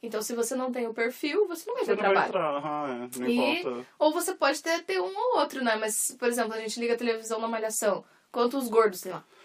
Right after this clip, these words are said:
Speaker 1: Quantos
Speaker 2: É.
Speaker 1: negros tem lá?
Speaker 2: É,
Speaker 1: Quantos
Speaker 2: ho-, hoje eu não
Speaker 1: tem?
Speaker 2: sei.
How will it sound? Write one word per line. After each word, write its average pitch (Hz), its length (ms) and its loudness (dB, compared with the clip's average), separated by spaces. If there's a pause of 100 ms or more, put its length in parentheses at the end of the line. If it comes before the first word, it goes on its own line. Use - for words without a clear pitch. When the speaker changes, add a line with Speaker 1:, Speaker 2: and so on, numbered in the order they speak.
(180)
Speaker 1:
Quantos 240 280 -2
Speaker 2:
É. - 20 -2
Speaker 1:
negros 226 300 2
tem 214 120 -4
lá? 190 200 0 (100)
Speaker 2:
É, - 20 -18
Speaker 1:
Quantos 240 380 2 (220)
Speaker 2:
ho-, 220 80 8
hoje 240 160 2
eu 277 40 0
não 277 60 -2
Speaker 1:
tem? 285 100 0
Speaker 2:
sei. 156 600 2